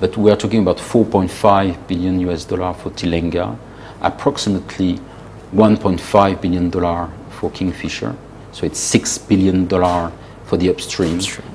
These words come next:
Speaker 1: and three point five billion dollar for the ecop pipeline. So we are altogether approximately nine point five billion dollar, close to ten billion dollar. That's the overall investment
Speaker 2: Mm.
Speaker 1: for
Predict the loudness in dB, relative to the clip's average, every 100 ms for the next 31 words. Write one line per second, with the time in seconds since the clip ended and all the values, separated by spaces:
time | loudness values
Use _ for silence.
0 | -6 -2 0 -2 -2 2 4 4 0 0
1 | 0 4 6 6 0 -2 -2 -2 -2 0
2 | 2 2 -2 -12 -18 -8 -4 -2 0 -2
3 | -2 -6 -6 -6 -4 -6 0 6 10 10
4 | 10 6 2 8 10 10 6 2 8 8
5 | 8 4 0 -4 -18 -18 -12 -4 0 0
6 | 0 -2 2 0 0 -2 2 4 4 2
7 | 2 -2 -2 4 6 6 4 -2 -4 -2
8 | 0 0 2 -2 -6 -12 -20 -2 4 6
9 | 4 -2 -8 2 2 2 -2 -4 -4 -4
10 | -4 -6 -2 2 2 2 -10 -16 -6 2
11 | 2 8 10 12 12 12 10 8 2 6
12 | 6 6 2 4 4 2 -2 -10 -12 -12
13 | -10 -6 6 8 10